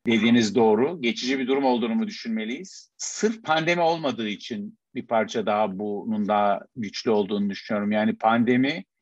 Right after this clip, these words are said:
gezegen krizi, iklim krizinin, iklim krizini biz yeterince önemsiyor muyuz, önemsemiyor muyuz bilmiyorum. Ve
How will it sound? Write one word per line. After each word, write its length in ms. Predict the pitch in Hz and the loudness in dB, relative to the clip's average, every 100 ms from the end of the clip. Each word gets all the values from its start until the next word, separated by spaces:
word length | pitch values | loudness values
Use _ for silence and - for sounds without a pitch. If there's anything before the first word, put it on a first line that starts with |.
| - | -6
gezegen 540 | 120 104 110 127 139 | -2 2 2 2 0
krizi, 540 | 135 131 110 107 131 185 _ _ _ _ | -2 -4 -4 -4 -6 -8 _ _ _ _
iklim 360 | 110 - 113 120 | -20 -10 -6 -4
krizinin, 560 | 123 110 110 110 139 - _ - | -4 -4 -2 -2 -4 -10 _ -14
iklim 320 | 107 - 127 | -6 0 0
krizini 540 | 131 120 117 123 123 - | 2 0 2 0 -2 -2
biz 200 | 120 107 - - | -6 -6 -6 -2
yeterince 580 | 113 131 113 113 120 117 - | 0 2 2 4 4 2 0
önemsiyor 560 | - 117 117 113 - 123 | 0 2 2 2 0 0
muyuz, 200 | 120 110 | 0 0
önemsemiyor 600 | 113 113 113 139 123 113 | 0 -2 -2 -4 -4 -4
muyuz 220 | 117 107 | -6 -6
bilmiyorum. 520 | 120 131 110 101 113 - _ | -6 -4 -4 -4 -8 -14 _
Ve 360 | 110 117 117 113 | 0 4 4 0